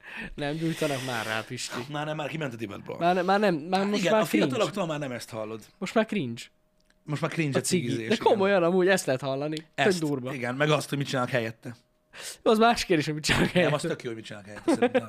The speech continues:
Speaker 2: Az nagyon király. Az nagyon király. Most már egyébként, ö, a, a sztorizgatások már nem az egyetem eleje, középiskola végéről vannak, hogy ugye kicsit felcsapják magukat a fiúk, lányok, hanem most már egy általános végén is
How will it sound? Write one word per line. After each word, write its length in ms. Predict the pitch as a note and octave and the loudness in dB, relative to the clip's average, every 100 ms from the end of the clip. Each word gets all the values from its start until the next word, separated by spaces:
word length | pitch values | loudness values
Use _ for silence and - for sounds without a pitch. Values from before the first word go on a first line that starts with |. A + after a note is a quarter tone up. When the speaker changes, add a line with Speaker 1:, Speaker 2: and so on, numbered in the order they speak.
| A#3+ | -2
Speaker 2:
Az 80 | - | 0
nagyon 160 | B2+ | -2
király. 340 | - A#2+ A#2+ A2+ _ _ _ _ - - - - - | -2 -4 -4 -8 _ _ _ _ -20 -20 -20 -20 -6
Az 80 | |
nagyon 200 | B2 B2 | -2 -2
király. 240 | G#2+ C3 B2+ - - | -2 -4 -4 -10 0
Most 280 | F#3+ A3 - | 2 2 0
már 240 | C#3 C3 | -2 -2
egyébként, 600 | C#3 C#3 C#3 D3+ C3 - | -6 -10 -10 -10 -10 -14
ö, 240 | - B2+ B2 G#2+ - | -10 -8 -8 -12 -10
a, 380 | A#2 A2 A2+ | -6 -6 -6
a 60 | - | -8
sztorizgatások 760 | - D#3+ D3+ C#3+ C3+ B2 C#3 B2+ | -6 -6 -4 -6 -6 -6 -8 -2
már 180 | B2+ | 0
nem 140 | C3 C#3 | 2 0
az 100 | A#2 | 0
egyetem 320 | A#2+ A#2 A#2+ | -2 -4 -4
eleje, 280 | A#2 A2+ A2 | -4 -4 -6
középiskola 600 | B2 A2+ A2 A2+ B2 A#2 | -6 -6 -8 -8 -6 -4
végéről 500 | B2 A2+ A#2 A2+ A#2 | -4 -6 -8 -10 -8
vannak, 360 | B2 A#2+ C3 | -8 -8 -12
hogy 180 | - B2+ | -10 -10
ugye 300 | A#2+ B2 A#2+ - - - - - - - - - | -8 -8 -8 -10 -16 -14 -10 -10 -12 -14 -18 -12
kicsit 240 | C3 C3+ | -8 -2
felcsapják 540 | C#3+ C3 C3+ C3 A#2+ | 0 0 -2 -2 -4
magukat 300 | B2 A#2+ A#2 | -2 -4 -4
a 40 | A#2 | -8
fiúk, 260 | C3 B2+ | -4 -2
lányok, 320 | C#3 C3+ D#3 D#3 | 0 2 2 0
hanem 200 | C3+ B2 | -4 -6
most 160 | A#2 | -8
már 80 | B2+ | -6
egy 60 | B2+ | -6
általános 380 | G#2+ A#2 A2+ | -6 -8 -8
végén 360 | A#2+ A2 A2 G#2+ | -8 -8 -10 -10
is 300 | A2+ - | -10 -10